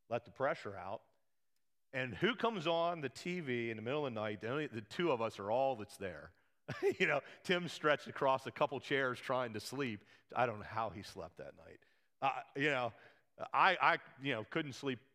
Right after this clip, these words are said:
obviously at all. And I'm just praying and praying and praying. And Peter Popoff, and for, I don't know if any of you who know who Peter Popoff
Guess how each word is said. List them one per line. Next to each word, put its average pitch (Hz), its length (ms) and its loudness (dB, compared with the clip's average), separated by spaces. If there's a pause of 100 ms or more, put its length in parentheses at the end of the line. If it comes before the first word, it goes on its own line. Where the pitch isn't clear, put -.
(160)
obviously 117 460 0
at 104 60 2
all. 98 440 0
And 107 80 -4
I'm 117 140 -2
just 113 220 -8
praying 117 320 -2
and 98 100 -10
praying 107 300 -4
and 87 100 -14
praying. 95 400 -6 (640)
And 82 100 -20 (160)
Peter 196 220 -2
Popoff, - 560 -6 (880)
and 98 140 -16
for, 131 120 -6
I 127 140 4
don't 123 100 0
know 120 80 0
if 110 80 -4
any 135 140 0
of 127 80 -4
you 123 160 -4
who 113 220 -6
know 113 200 0
who 127 120 -6
Peter 110 240 -8
Popoff - 480 -10